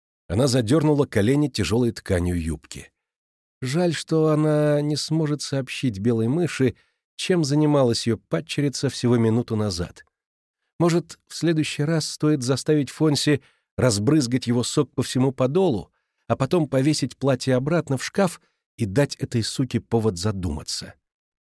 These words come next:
«Ты когда в школу-то вернешься?» — спросил Фонси, закуривая еще одну сигарету. «Да я и не собираюсь», —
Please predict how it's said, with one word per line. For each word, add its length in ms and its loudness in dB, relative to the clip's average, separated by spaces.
«Ты 460 -2
когда 380 0
в 80 -2
школу-то 400 -2
вернешься?» — 640 -4
спросил 420 -6
Фонси, 580 -2
закуривая 640 0
еще 380 -2
одну 140 -4
сигарету. 580 -6
«Да 180 0
я 200 4
и 40 2
не 120 2
собираюсь», — 720 0